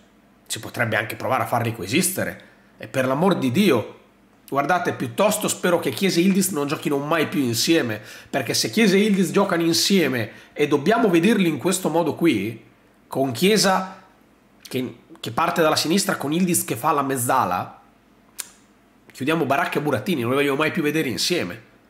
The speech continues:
Perché mettere uno da una parte e uno dall'altra e cercare di creare superiorità numerica con Chiesa sulla destra che lo può fare e Yildiz sulla sinistra? No, facciamo fare la mezzala a Yildiz.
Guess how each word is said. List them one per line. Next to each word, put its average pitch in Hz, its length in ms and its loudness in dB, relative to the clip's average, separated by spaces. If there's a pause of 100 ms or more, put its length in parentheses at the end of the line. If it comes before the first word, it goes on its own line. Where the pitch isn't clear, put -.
(340)
Perché 139 280 -2
mettere 127 320 -2
uno 127 120 -2
da 123 60 2
una 120 120 0
parte 123 240 0
e - 20 -6
uno 127 100 -4
dall'altra 120 400 -2
e - 20 -10
cercare 127 360 -4
di 117 40 -4
creare 123 200 0
superiorità 117 520 -6
numerica 120 560 -2 (300)
con 123 280 -6
Chiesa 131 300 -2
sulla 123 220 -2
destra 123 320 -2
che 127 60 -4
lo 120 100 0
può 113 100 -6
fare 135 280 0
e - 20 0
Yildiz 120 320 -2
sulla 117 240 -6
sinistra? 110 420 -10
No, 127 120 -8
facciamo 120 260 -6
fare 170 220 0
la 120 80 -2
mezzala 113 380 -4
a - 20 -4
Yildiz. 95 480 -10